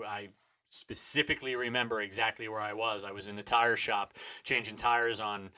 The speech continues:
uh, I think it was a ten K forklift, and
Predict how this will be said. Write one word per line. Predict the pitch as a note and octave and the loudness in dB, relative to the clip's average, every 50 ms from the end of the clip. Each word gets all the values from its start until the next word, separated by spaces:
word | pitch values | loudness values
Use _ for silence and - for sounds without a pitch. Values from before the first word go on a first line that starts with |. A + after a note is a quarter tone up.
| - - - _ _ - | -20 -20 -20 _ _ -12
uh, | F#2 F2+ F#2 F#2 | -10 -10 -10 -12
I | F#2+ - - - | -14 -16 -14 -8
think | - D3+ C#3+ | -8 -8 -8
it | C3+ A2 | -8 -12
was | G2+ - F#2 | -16 -16 -14
a | |
ten | - - B2 B2+ C3+ B2+ | -4 0 2 2 2 0
K | - - F#2+ F2 E2+ - _ _ _ _ _ _ _ _ _ _ _ _ _ _ _ _ - | -4 -8 -10 -10 -12 -18 _ _ _ _ _ _ _ _ _ _ _ _ _ _ _ _ -4
forklift, | C3+ C3+ C#3 C3+ - A#2 G#2 F#2 - - - - - - _ _ _ _ - | 0 0 0 0 -2 -6 -10 -10 -10 -14 -18 -20 -20 -20 _ _ _ _ -6
and | B2+ A2+ A2+ A2 A2 G#2+ G#2+ G#2+ G#2+ G#2 G2+ G2 G2 - | -2 0 2 2 2 2 0 -2 -2 -6 -8 -12 -16 -18